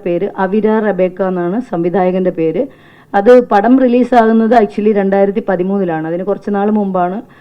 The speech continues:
അല്ല, ഡേറ്റോ കാര്യങ്ങളോ ഇപ്പൊ ഇത്രയും വർഷമായതുകൊണ്ട് എനിക്ക് എക്സാക്ട് അവിടെ അന്വേഷിച്ചാൽ മാത്രം നിങ്ങൾക്ക് ആ ടെക്നിക്കൽ സാധനങ്ങൾ നിങ്ങൾക്ക് കിട്ടത്തുള്ളൂ. ആ സമയത്ത് ആദ്യത്തെ ദിവസമാണ്, ആ, ഒരു ലൊക്കേഷൻ എന്ന് പറയുന്നത് ഒരു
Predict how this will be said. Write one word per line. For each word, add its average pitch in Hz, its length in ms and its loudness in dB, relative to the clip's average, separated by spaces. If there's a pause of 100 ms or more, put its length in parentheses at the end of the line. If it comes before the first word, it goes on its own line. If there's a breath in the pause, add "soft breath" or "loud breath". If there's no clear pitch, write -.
(180 loud breath)
അല്ല, 202 240 0
ഡേറ്റോ 208 400 4
കാര്യങ്ങളോ 220 380 2
ഇപ്പൊ 214 140 -4
ഇത്രയും 214 240 -4
വർഷമായതുകൊണ്ട് 208 540 -2
എനിക്ക് 202 160 -4
എക്സാക്ട് 233 680 -4
അവിടെ 208 260 -2
അന്വേഷിച്ചാൽ 196 360 -4
മാത്രം 190 280 -4
നിങ്ങൾക്ക് 202 280 -4
ആ 196 60 -2
ടെക്നിക്കൽ 196 540 -6 (120)
സാധനങ്ങൾ 185 380 -4
നിങ്ങൾക്ക് 185 260 -4
കിട്ടത്തുള്ളൂ. 165 520 -6 (640 loud breath)
ആ 247 120 2
സമയത്ത് 240 520 -2 (120)
ആദ്യത്തെ 226 400 -4
ദിവസമാണ്, 214 720 -4
ആ, 185 220 -4
ഒരു 196 200 -4
ലൊക്കേഷൻ 233 440 -2
എന്ന് 226 100 -2
പറയുന്നത് 202 240 -4
ഒരു 202 100 -6